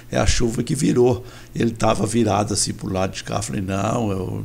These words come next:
ninho era, não é assim não." Ele tá, ele to-, o, deu, tinha dado uma temporada, né, um temporal, né,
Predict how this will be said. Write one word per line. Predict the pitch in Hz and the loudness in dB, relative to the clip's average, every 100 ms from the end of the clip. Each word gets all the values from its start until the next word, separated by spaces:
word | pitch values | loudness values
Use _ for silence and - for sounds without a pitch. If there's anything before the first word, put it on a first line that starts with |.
| - | -6
ninho | 101 113 | -4 -2
era, | 143 151 120 107 - - - - - 147 | -2 -2 -4 -8 -14 -20 -20 -20 -16 -8
não | 104 | -2
é | |
assim | 107 - 139 | 0 0 0
não." | 117 104 123 92 | 0 0 0 -4
Ele | |
tá, | 90 104 104 | -4 -2 -2
ele | 101 | -4
to-, | - - 64 | -6 -6 -4
o, | 101 - - 110 - - - - | -4 -6 -10 -10 -10 -14 -18 -12
deu, | 101 104 95 104 | -4 -4 -4 -8
tinha | - 135 | -8 -8
dado | 90 95 95 | -6 -4 -4
uma | 95 | -6
temporada, | 85 101 92 98 90 95 90 95 | -4 -4 -4 -4 -2 -2 -4 -6
né, | 98 104 | -6 -6
um | 90 101 - | -8 -10 -8
temporal, | 101 98 98 90 104 101 | -8 -4 -4 -2 0 -2
né, | 95 98 | -2 -4